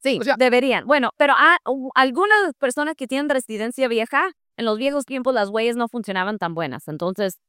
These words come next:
Speaker 1: am, yo sé que algunos a lo mejor no reportaron tanto cuando aplicaron para la residencia.
Speaker 2: Perfecto. Bueno,
Speaker 1: Ya.
Speaker 2: eh,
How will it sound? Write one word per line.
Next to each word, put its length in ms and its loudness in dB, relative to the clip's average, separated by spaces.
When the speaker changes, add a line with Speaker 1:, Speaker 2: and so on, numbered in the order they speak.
Speaker 1:
am, 360 0
yo 120 4
sé 120 -2
que 100 0
algunos 460 2
a 40 2
lo 60 2
mejor 160 2
no 160 4
reportaron 540 2
tanto 340 2
cuando 240 0
aplicaron 400 0
para 140 -2
la 80 2
residencia. 640 -6
Speaker 2:
Perfecto. 580 0
Bueno, 320 2
Speaker 1:
Ya. 160 -10
Speaker 2:
eh, 320 -12